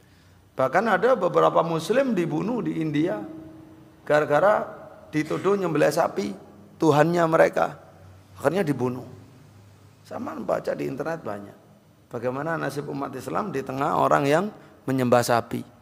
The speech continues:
Begitu dia disuruh oleh Allah untuk menikmati daging sapi yang halal, lo malah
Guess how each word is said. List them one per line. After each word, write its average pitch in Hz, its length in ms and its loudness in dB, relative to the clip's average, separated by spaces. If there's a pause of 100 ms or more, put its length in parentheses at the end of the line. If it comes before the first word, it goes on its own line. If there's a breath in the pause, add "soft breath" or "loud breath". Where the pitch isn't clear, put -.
(720 soft breath)
Begitu 165 400 0
dia 165 160 2
disuruh 214 640 2
oleh 202 160 6
Allah 180 520 4
untuk 160 600 -4 (1040)
menikmati 151 600 -2
daging 135 340 -2
sapi 139 400 -4
yang 131 240 -2
halal, 156 480 2 (560)
lo 131 80 -2
malah 127 400 2